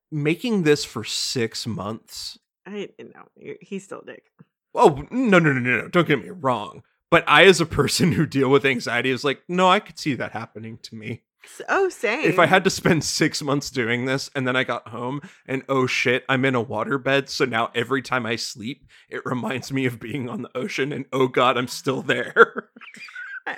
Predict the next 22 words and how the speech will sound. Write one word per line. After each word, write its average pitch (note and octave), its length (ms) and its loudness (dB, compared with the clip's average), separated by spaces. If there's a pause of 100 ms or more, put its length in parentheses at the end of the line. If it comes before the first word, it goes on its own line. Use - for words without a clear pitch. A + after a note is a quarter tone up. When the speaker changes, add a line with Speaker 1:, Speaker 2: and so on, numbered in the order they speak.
(100)
Speaker 2:
I, D4 180 -2
like, - 260 -6
I, C#4+ 260 -2 (100)
I A3+ 100 0
do F#3+ 220 -8
understand F#3+ 600 -10
it. D3 220 -12 (160)
I G3+ 80 -10
do. A2+ 420 -14 (220)
I'm F3 120 -12
not F#3+ 200 -12
unsympathetic, D3+ 920 -14
but D#3 100 -18
I'm D#3 160 -14
also - 260 -18
like, - 300 -16 (280)
mm. G2+ 560 -18 (300)
Speaker 1:
And G3+ 220 -4
I A3 60 0
just, G#3+ 260 -4 (400)
I E3+ 80 4
think - 340 0